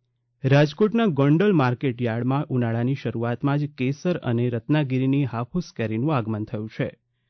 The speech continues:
યાર્ડમાં પ્રથમ દિવસે જ કેસર કેરીના બાવીસ બોક્સની આવક થઈ છે.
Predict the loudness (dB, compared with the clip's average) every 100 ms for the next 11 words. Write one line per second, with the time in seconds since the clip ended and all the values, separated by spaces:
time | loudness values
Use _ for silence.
0 | _ _ 2 4 4 4 2 0 0 2
1 | 2 0 -2 0 -2 -2 -4 -6 -4 -4
2 | -4 -4 -2 -2 -2 -2 -2 -2 -4 -4
3 | -4 -2 -2 -2 -6 -10 -12 -8 -6